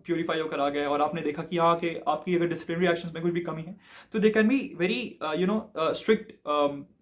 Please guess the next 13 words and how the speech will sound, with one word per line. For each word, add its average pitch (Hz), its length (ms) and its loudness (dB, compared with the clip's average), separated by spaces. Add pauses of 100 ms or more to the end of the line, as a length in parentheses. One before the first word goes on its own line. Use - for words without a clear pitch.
(200)
consequences 180 420 0
of 127 120 -8
it, - 140 -14 (560)
जहाँ 196 240 6
पे 220 180 0
आपको 196 600 6
वो 170 120 2
लोग, 185 180 2
uh, 143 460 0
सस्पेंड 208 400 0
कर 175 100 4
सकते 135 240 -4
हैं, 160 220 -16